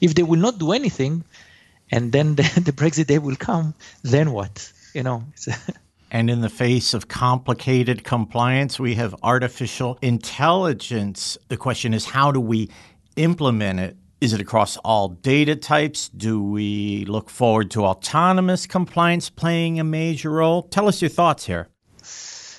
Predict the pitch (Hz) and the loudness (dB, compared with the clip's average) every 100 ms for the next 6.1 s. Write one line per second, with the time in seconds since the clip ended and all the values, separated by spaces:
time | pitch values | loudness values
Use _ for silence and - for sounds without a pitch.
0 | _ _ _ - 120 123 170 104 - 98 | _ _ _ 0 2 2 0 0 -6 -10
1 | - - - 110 - 135 110 - - - | -10 -14 -8 -8 -2 0 0 -4 -14 -14
2 | - - - _ _ _ - - 143 147 | -14 -16 -20 _ _ _ -4 -2 0 2
3 | 160 151 - 240 220 185 147 127 113 104 | 2 2 -2 -2 0 2 2 2 2 2
4 | 98 101 95 110 95 - - - - - | 2 0 -2 0 0 0 -6 -16 -16 -16
5 | - - - 262 - 220 190 180 175 175 | -18 -4 0 2 4 4 4 4 4 2
6 | 175 | -2